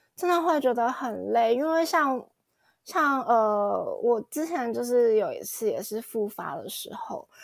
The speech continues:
然后我的医生就是看完报告，他还必须要告诉我说我复发这件事情，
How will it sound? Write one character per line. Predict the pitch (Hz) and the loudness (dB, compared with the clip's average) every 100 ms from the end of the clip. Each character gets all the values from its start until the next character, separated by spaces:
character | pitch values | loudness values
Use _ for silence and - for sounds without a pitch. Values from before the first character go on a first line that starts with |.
| - - | -20 -10
然 | 208 | -6
后 | 240 233 | -2 0
我 | 208 | 0
的 | 190 | 0
医 | 214 226 | -2 -2
生 | - 214 208 208 | -6 -8 -6 -8
就 | 214 | -8
是 | 240 202 | -6 -8
看 | - 226 | -8 -10
完 | 180 180 | -8 -8
报 | 202 190 | -4 -4
告， | 185 170 | -4 -6
他 | 220 | -6
还 | 202 196 | -8 -10
必 | - 214 | -10 -14
须 | - | -10
要 | 208 196 | -8 -6
告 | 202 | -6
诉 | 226 202 | -8 -8
我 | 190 107 95 | -8 -10 -12
说 | - 143 147 | -12 -10 -8
我 | 127 95 | -8 -8
复 | - 190 | -4 -4
发 | - 131 | -4 -10
这 | 175 | -10
件 | 185 165 135 | -8 -10 -10
事 | - - - | -12 -12 -14
情， | - | -14